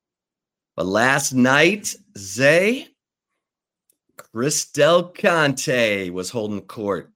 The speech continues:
doing his annual town hall meeting. First of all,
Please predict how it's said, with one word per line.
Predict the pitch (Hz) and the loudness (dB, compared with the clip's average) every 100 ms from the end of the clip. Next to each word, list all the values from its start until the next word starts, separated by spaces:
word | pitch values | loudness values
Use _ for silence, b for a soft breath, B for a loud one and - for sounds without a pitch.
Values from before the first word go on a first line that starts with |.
| _ | _
doing | 113 104 | -10 -8
his | 95 - - | -8 -10 -8
annual | 120 135 143 131 131 b b b _ _ _ | -4 -2 -2 -2 -4 b b b _ _ _
town | - 123 117 | -8 -4 -2
hall | 123 113 | -2 -2
meeting. | 110 107 98 90 | -4 -6 -6 -4
First | 139 180 151 | -4 -4 -2
of | |
all, | 113 101 104 | -2 -2 -4